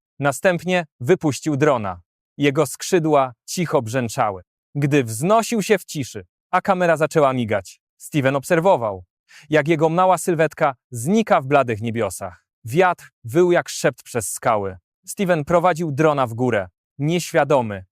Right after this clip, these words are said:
że wkrótce wpadnie prosto w wiekowy sekret. Miał mało czasu. Bateria wystarczyła mu tylko na dwadzieścia pięć minut lotu,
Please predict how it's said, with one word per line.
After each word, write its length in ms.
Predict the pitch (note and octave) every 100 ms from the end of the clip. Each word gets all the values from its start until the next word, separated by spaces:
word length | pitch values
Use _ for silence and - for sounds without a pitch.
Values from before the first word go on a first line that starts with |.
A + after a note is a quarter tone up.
| _ _ A#2+
że 160 | D#3+
wkrótce 640 | - - A#3 - - B2+ G#2 _
wpadnie 420 | - F3+ D3+ D#3+
prosto 420 | - F#3 F3 - B2+
w 60 |
wiekowy 380 | D3 C#3 C3 A#2
sekret. 480 | - G#2+ F#2+ F2 _ _ -
Miał 260 | D#3+ D3+
mało 260 | E3 E3+ E3
czasu. 440 | F#3 D3+ - G#2 - _ _ _
Bateria 380 | E3 G3+ G3 F3+
wystarczyła 500 | F3+ F3+ E3 G3 F3+
mu 120 | F3
tylko 280 | F#3 E3+ E3+
na 200 | E3 D3+ _ -
dwadzieścia 580 | C#3+ E3 D3 G#3+ - F3+
pięć 280 | D3+ A#2
minut 260 | C3 B2+ A#2+
lotu, 380 | B2+ G#2+ G2+